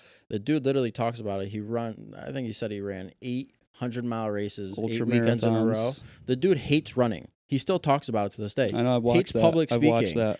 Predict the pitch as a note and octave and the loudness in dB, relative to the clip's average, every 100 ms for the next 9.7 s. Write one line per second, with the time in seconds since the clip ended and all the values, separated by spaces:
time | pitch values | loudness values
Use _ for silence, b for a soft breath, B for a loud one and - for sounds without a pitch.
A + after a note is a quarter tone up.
0 | - D3+ B2 C#3+ C#3+ D3+ D3 - C3 C3 | -2 0 2 2 0 -2 -2 -2 0 0
1 | A#2 A2+ B2 B2 C3 G#2+ A#2+ G2+ G2+ A#2 | 2 2 2 0 -2 -2 -6 -8 -4 2
2 | A2+ B2 C3 A#2+ A2 F2+ - _ A2 A2+ | 2 2 0 0 -4 -6 -12 _ -4 -2
3 | A2 F2+ A2+ G2+ A2+ A2 A#2+ A#2+ A#2 G2 | -2 -4 -6 -4 -2 0 0 -2 -4 -6
4 | F#2 G2 G#2+ G#2+ A2+ A2 A2+ A2 G#2+ - | -8 -6 -6 -4 -6 -8 -8 -8 -8 -6
5 | G#2 - G2 A2+ A2 A2 G#2+ - A2+ G#2 | -6 -8 -8 -6 -4 -4 -6 -6 -8 -6
6 | E2+ A2 - G#2 G#2+ D2 G2+ - G2 G2+ | -8 -10 -8 -6 -6 -8 -8 -8 -10 -8
7 | G2 - G2+ G2+ G2+ G#2 G2+ F#2+ - G2 | -8 -6 -6 -6 -8 -6 -8 -8 -10 -10
8 | G#2+ A2 A2 B2 b b b A2 - G2 | -10 -8 -8 -10 b b b -10 -8 -8
9 | A2 A2 G#2+ F2 F#2+ F#2 | -4 -4 -4 -6 -6 -6